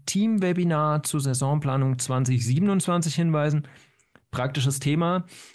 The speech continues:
Also wer da dann eben noch ein paar Infos, ein paar Tipps haben will für die Planung der Saison, da ist ja dann auch immer die Frage,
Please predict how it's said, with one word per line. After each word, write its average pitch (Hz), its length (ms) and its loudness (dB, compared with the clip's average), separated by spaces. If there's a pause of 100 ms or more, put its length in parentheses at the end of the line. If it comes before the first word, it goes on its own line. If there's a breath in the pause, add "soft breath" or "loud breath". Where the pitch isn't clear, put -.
(160 loud breath)
Also 139 420 0
wer 131 380 -2
da 135 320 -2
dann 139 300 -2
eben 131 440 -2
noch 131 140 -2
ein 131 100 0
paar 123 200 0
Infos, 147 420 0
ein 131 80 -2
paar 123 160 0
Tipps 156 240 -4
haben 127 240 0
will 131 180 0
für 151 320 -4
die 135 140 0
Planung 127 560 0
der 131 140 0
Saison, 127 560 0
da 135 100 -2
ist 123 140 -4
ja 147 80 0
dann 135 160 0
auch 127 100 -2
immer 131 140 0
die 127 100 -2
Frage, 123 460 -2